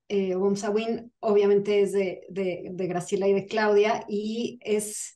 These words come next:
y la verdad es que es una mujer extraordinaria. Em, es una cineasta abenaki, originaria de la nación abenaki, que además tiene muchísimos premios, es una,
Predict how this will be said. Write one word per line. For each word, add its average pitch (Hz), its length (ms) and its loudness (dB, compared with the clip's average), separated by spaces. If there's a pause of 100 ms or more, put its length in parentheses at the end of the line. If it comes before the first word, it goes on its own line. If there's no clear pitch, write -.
(640)
y 233 120 0
la 220 100 4
verdad 226 200 2
es 254 100 -2
que 240 400 -2
es 240 360 0
una 247 200 0
mujer 240 240 -2
extraordinaria. 202 1120 -2 (560)
Em, 208 720 0
es 233 180 -6
una 226 240 -2
cineasta 233 680 -2
abenaki, 202 560 -2
originaria 190 540 -2
de 175 40 -2
la 165 80 -6
nación 185 320 -4
abenaki, 208 760 -6 (300)
que 226 400 -4
además 202 540 0
tiene 208 180 -2
muchísimos 233 600 -2
premios, 214 600 -2
es - 260 -8
una, 196 680 -2